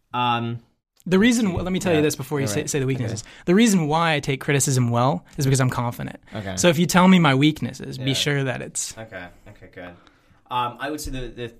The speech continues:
Speaker 1: the weaknesses, um, not being able to focus a hundred percent. You know that.
Speaker 2: Yeah.
Speaker 1: Um, I, I think sometimes there, there are things that need a little bit more urgency that are maybe just not done immediate. But then again, that's,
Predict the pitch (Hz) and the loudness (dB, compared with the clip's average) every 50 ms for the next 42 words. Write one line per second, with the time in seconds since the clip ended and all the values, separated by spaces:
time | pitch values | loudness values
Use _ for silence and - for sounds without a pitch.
0 | _ - 123 120 113 123 143 151 151 - 165 156 151 - - 156 151 147 147 147 | _ -10 -10 -8 -6 -6 -8 -8 -8 -8 -10 -10 -10 -8 -8 -6 -6 -4 -4 -6
1 | 147 139 135 131 - - - - - 117 117 117 117 113 113 113 117 117 113 - | -8 -8 -10 -10 -12 -12 -14 -12 -8 -4 -2 -2 -2 -2 -2 -4 -8 -10 -12 -14
2 | _ _ _ _ _ _ - 143 151 175 202 220 220 190 180 170 160 151 135 127 | _ _ _ _ _ _ -10 -6 -4 -4 -2 -2 0 0 0 0 -2 -2 -4 -6
3 | 127 - - 143 135 127 - 127 - - 120 - - 117 110 104 95 - - - | -8 -6 -4 -4 -4 -4 -4 -8 -10 -12 -12 -12 -12 -12 -12 -12 -12 -12 -12 -12
4 | - - 110 104 113 135 131 _ - 123 113 117 123 120 113 110 113 117 120 131 | -10 -8 -8 -8 -10 -10 -14 _ -16 -12 -8 -6 -6 -4 -4 -2 -2 -2 -2 -4
5 | 131 - - - 160 156 131 113 110 107 107 107 104 104 104 104 101 _ _ _ | -6 -6 -2 0 2 4 4 2 0 -4 -4 -6 -8 -8 -10 -14 -14 _ _ _
6 | _ - 160 165 185 185 185 165 180 175 - 202 175 - - 170 156 151 170 156 | _ -14 -10 -8 -8 -6 -4 -4 -6 -6 -6 -8 -8 -6 -6 -6 -6 -6 -6 -6
7 | 147 127 131 131 127 117 117 127 127 120 120 - - 135 131 131 131 131 113 - | -6 -4 -4 -4 -4 -4 -4 -4 -6 -6 -6 -8 -8 -8 -8 -8 -8 -10 -10 -10
8 | 123 117 117 113 98 - - 113 113 117 113 107 120 113 113 110 107 - 101 104 | -10 -8 -10 -10 -10 -12 -12 -10 -10 -10 -8 -10 -10 -10 -10 -10 -10 -10 -12 -14
9 | 107 110 113 123 - - 143 139 147 147 _ _ - 117 113 - - _ _ - | -14 -12 -14 -14 -14 -12 -14 -14 -14 -16 _ _ -14 -14 -14 -14 -16 _ _ -12
10 | - 110 113 110 110 107 98 104 107 107 104 104 - _ _ _ _ _ _ _ | -10 -8 -8 -8 -10 -10 -12 -12 -12 -12 -14 -16 -18 _ _ _ _ _ _ _
11 | - 110 101 - - - - _ _ _ _ - 113 107 101 98 - - 123 110 | -14 -14 -14 -14 -18 -20 -20 _ _ _ _ -16 -12 -10 -10 -10 -10 -8 -8 -8
12 | 107 101 98 101 104 107 107 127 151 147 143 160 147 135 123 - 117 107 107 104 | -8 -10 -12 -12 -12 -12 -12 -10 -10 -10 -8 -8 -6 -6 -6 -8 -8 -10 -10 -12
13 | 107 - - | -12 -14 -18